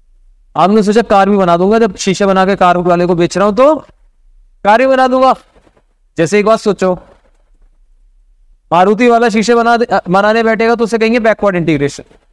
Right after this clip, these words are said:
मारुति का तो काम है कार बनाना, लेकिन अगर उसने शीशे बनाने शुरू कर दिए तो उसको क्या कहेंगे? backward। आप है Saint Gobian जो शीशे बनाता है,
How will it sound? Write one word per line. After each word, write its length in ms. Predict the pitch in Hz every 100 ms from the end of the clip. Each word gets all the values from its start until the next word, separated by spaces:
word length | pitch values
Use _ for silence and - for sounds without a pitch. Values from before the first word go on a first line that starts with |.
| _ _ _ _ _ _ _ _ _ _ 131
मारुति 300 | 147 156 190
का 100 | 202
तो 80 |
काम 280 | 196 202 208
है 60 | 233
कार 220 | 220 233
बनाना, 400 | 247 247 269 277 - _ _ _
लेकिन 240 | 160 196 240
अगर 200 | 233 262
उसने 200 | 240 269
शीशे 300 | 254 226 269
बनाने 320 | 269 269 262
शुरू 200 | 233 262
कर 100 | 254
दिए 140 | 254
तो 100 | 262
उसको 180 | 254 269
क्या 160 | 262 254
कहेंगे? 340 | 269 269 285 285 - - _ _
backward। 460 | 175 190 175 147 139 - - _ _ _ _ _ _ _ _ _ _ _ _ _ _
आप 180 | 233 233
है 100 | 277
Saint 300 | - 262 262
Gobian 480 | 247 254 262 214 135 - _ _ _ _ _
जो 40 | 165
शीशे 300 | 214 202 240
बनाता 340 | 233 220 180
है, 140 | 143